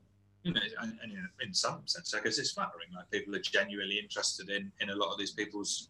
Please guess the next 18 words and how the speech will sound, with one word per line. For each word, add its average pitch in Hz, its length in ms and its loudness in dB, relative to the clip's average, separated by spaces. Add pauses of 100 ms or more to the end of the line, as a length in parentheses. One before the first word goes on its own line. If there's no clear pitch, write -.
lives - 480 8
and 185 80 -2
the 185 60 -2
details 95 520 2
of 90 60 -6
their 92 140 2
lives, 104 500 6
but 87 120 4 (840)
pretty - 380 0 (100)
full 123 300 8
on. 90 340 6 (460)
Um, 101 540 2 (680)
and, 117 360 6 (420)
and, 120 320 0
and 127 260 2
what 139 220 6
is 123 220 6
the, 113 300 6